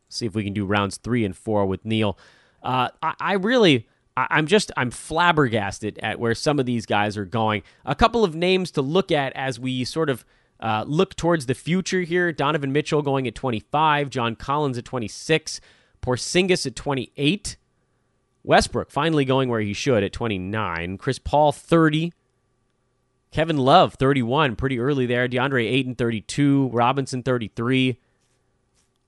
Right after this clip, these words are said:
Aldridge thirty-five, Zion fell to the first pick of the fourth round at thirty-seven, Capela at thirty-eight, Conley and Lowry forty-one, forty-two. Some really interesting stuff in there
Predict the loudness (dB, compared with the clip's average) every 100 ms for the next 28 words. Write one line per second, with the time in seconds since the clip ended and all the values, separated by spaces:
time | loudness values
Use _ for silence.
0 | _ 0 2 2 0 0 0 0 0 2
1 | 2 0 2 2 4 2 -2 -4 0 0
2 | 0 -2 -2 -2 0 0 -2 -4 -2 0
3 | 2 2 2 0 -2 -4 -4 0 2 2
4 | -2 -4 2 4 6 4 2 -2 -2 0
5 | 0 0 -2 -6 -14 _ _ _ _ _
6 | _ _ _ _ _ _ _ _ _ _
7 | _ _ _ _ _ _ _ _ -2 0
8 | 2 2 0 0 -2 -2 0 0 0 -2
9 | -2 -2 -2 -2 -2 0 2 0 -6 _
10 | _ _ _ _ _ _ _ _ _ _
11 | _ _ _ _ _ _ _ _ _ _
12 | _ _ _ _ _ _ _ _ _ _
13 | _ -4 2 4 4 0 -6 -8 -4 -6
14 | -6 -12